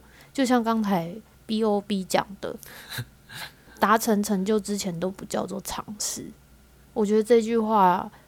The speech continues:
Speaker 1: 非常的有道理。
Speaker 2: 嗯。
Speaker 1: 那这个，这个名言应该是出自他特喜欢的某一个跟心理学有关的老师。
Speaker 2: 嗯，没错。
Speaker 1: 这应该日后会，日后会好好介绍一下。那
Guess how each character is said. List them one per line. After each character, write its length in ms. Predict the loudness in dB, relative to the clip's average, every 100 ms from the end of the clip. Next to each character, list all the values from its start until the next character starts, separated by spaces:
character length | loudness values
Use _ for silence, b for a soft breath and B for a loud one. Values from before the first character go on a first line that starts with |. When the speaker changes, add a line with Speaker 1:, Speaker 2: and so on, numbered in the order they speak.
| b -20
Speaker 1:
非 200 | -4 -2
常 180 | 0 -2
的 120 | -2
有 180 | -2 -4 0
道 240 | 0 0 -6
理。 160 | -12 -14 -14
Speaker 2:
嗯。 200 | -10 -4 0
Speaker 1:
那 120 | 2
这 140 | 4
个， 340 | 4 4 2 -2 0
这 120 | 4
个 80 | 6
名 260 | 4 4
言 180 | 4 4
应 80 | 2
该 160 | 2 2
是 80 |
出 240 | 0 -6 -6
自 200 | -4 -6
他 440 | -2 -4 -4 -6 -12 B -2
特 220 | 2 2
喜 220 | 2 0
欢 180 | 0 0
的 120 | -2
某 220 | -4 -6
一 80 | -2
个 360 | 0 2 0 -6 -12 B B B B -16 -18 -16 -2
跟 180 | 0 0
心 240 | 0 0
理 100 | -2
学 220 | -4 -6
有 140 | -4 -4
关 200 | -4 -4
的 100 | -4
老 200 | -6 -8
师。 400 | -10 -10 -12 -14 b b -14
Speaker 2:
嗯， 200 | -8 -8
没 100 | -8
错。 140 | -2 0
Speaker 1:
这 80 |
应 80 | 2
该 200 | 2 2
日 220 | 2 0
后 220 | 4 4 4
会， 300 | 2 2 -2 -2
日 160 | 4
后 220 | 6 6 6
会 260 | 4 4
好 140 | 0 0
好 160 | 0
介 260 | 0 0 -2
绍 280 | -2 -6 -6
一 120 | -12
下。 280 | -12 -12 -12 B B B B B B
那 480 | 0 2 2 0